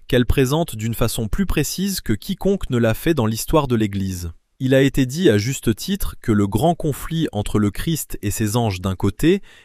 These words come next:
et Satan et ses anges d'un autre côté est le cadre essentiel dans lequel Ellen White a placé ses écrits.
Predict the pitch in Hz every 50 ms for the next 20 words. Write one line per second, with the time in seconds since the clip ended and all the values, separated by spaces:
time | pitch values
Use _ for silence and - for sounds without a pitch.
0 | - - - 113 110 - - 131 - - - 151 143 127 - 98 90 - 117 110
1 | 101 104 120 123 117 107 92 87 92 92 101 123 135 - - 107 - - 95 -
2 | - - 147 175 185 - - - - - - - - 123 131 139 135 - - 135
3 | 123 117 107 101 - - 175 175 - 180 147 - - - - 131 143 165 180 147
4 | 113 110 107 107 104 - - 107 95 98 - - 139 147 147 127 113 107 104 101
5 | 104 110 135 156 - - - - - - - 131 120 117 - 156 139 - 117 101
6 | 101 104 - - - 98 87 82